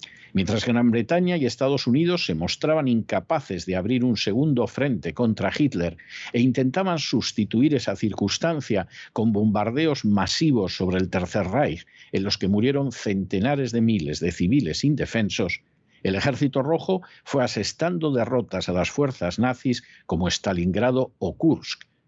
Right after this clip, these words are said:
donde se trastocó de manera definitiva el curso de la guerra. Como reconocería el propio Winston Churchill, cuando británicos, americanos y canadienses desembarcaron en Normandía en junio de mil novecientos cuarenta y cuatro,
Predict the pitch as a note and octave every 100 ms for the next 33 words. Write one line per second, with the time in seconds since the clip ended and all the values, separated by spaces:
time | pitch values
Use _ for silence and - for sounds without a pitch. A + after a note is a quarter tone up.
0 | - A2 G2+ G2 F#2 E2 C#3 D3 - C3
1 | B2 E2+ D#2 F#2+ A2+ F2 E2 - C3+ F2+
2 | G#2+ G#2+ G#2+ - _ - E2+ - G#2+ -
3 | - D2+ D#2 C2 - - - - _ _
4 | - - - - G2+ A2 A2+ A#2 A2+ A#2
5 | B2+ D3+ B2+ - C3+ - A2 G#2 F#2 -
6 | F2 E2 C3+ D3 - F#3 A3 _ _ -
7 | F#2 F#2+ G2+ G#2 A2 D#3+ D3+ C#3+ B2+ A2+
8 | G#2+ G#2 D3 D#3 C#3 A#2 A#2 A#2 A2+ B2
9 | G2+ - E2 E2+ E2+ F#2+ F#2 F2+ - C#3
10 | C3 A#2 G2 C3 D#3 C3+ B2+ G#2+ F2+ D#2+
11 | D#2+ - B2+ A#2 F#2+ F2+ B2+ C3+ G2+ E2+
12 | F2+ D#2+ E2 - E2+ G#2 C3 E2+ C#2+ -
13 | A#2+ A#2+ C3+